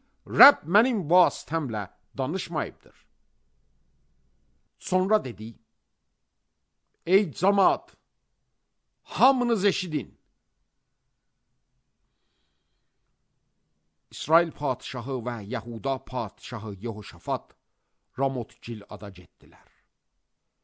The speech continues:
İsrail padşahı Yehoşafata dedi: "Mən qiyafəmi dəyişib döyüşə girəcəyəm,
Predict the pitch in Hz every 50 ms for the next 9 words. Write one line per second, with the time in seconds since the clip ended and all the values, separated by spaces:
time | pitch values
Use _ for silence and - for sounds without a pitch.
0 | _ _ _ _ _ _ _ _ _ - 175 - - - 214 247 262 262 208 160
1 | - 165 165 151 139 - - - 151 131 113 143 147 147 143 - - 101 131 147
2 | 151 180 180 - - 185 - - 196 196 - 240 208 151 117 78 - 110 139 -
3 | _ _ _ _ _ _ _ _ _ _ _ _ _ _ _ _ _ _ _ _
4 | _ _ _ _ _ - 226 269 269 247 208 139 131 170 185 175 156 135 - 135
5 | 120 139 143 127 110 95 87 80 - - 110 117 107 - _ - 95 120 117 113
6 | 95 - 135 131 110 - 104 90 80 76 - - 85 85 87 87 82